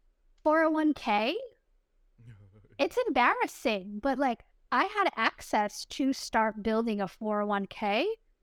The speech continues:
Speaker 1: by the time I was twenty-one. I worked at a hospital, and they had a matching program that I didn't, I didn't know what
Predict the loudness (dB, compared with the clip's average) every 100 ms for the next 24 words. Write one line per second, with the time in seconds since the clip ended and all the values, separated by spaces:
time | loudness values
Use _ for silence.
0 | 0 2 2 0 0 0 0 0 0 0
1 | 0 -4 -8 -16 _ _ _ -16 -4 -2
2 | 0 -2 0 0 -2 _ _ _ _ _
3 | _ 0 2 2 0 0 0 0 -2 -2
4 | -4 -6 -2 0 0 -6 _ _ _ _
5 | _ _ _ 0 2 2 0 0 0 0
6 | 0 -2 -2 2 2 2 2 2 4 4
7 | 2 0 0 0 4 2 2 -2 -6 _
8 | _ _ 0 4 4 2 0